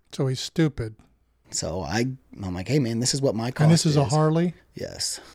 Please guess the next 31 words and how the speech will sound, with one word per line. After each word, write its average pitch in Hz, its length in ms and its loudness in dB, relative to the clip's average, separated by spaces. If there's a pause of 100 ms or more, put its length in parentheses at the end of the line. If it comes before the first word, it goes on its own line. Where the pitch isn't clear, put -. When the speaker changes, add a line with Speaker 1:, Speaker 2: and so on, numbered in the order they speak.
(260)
Speaker 1:
You 156 140 4
gotta 156 260 4
know 165 340 6
a 147 80 6
Harley 156 340 4
doesn't, 156 340 2
you 151 100 0
don't 156 200 2
go 147 180 4
cheap. 143 380 -2 (100)
Speaker 2:
You 190 100 2
don't 339 140 2
go 226 120 6
cheap - 260 0
on 92 140 -6
anything, 78 560 -10
in 139 80 2
my 240 40 6
Speaker 1:
No, 170 220 6
but 170 240 8
Speaker 2:
opinion. - 20 8
Speaker 1:
it's, 156 200 0
but 160 280 2
particularly 165 540 2
a 131 80 2
Harley 151 380 4
is 127 120 0
not 160 160 2
a 139 60 4
budget 123 640 0
bike. 113 380 -8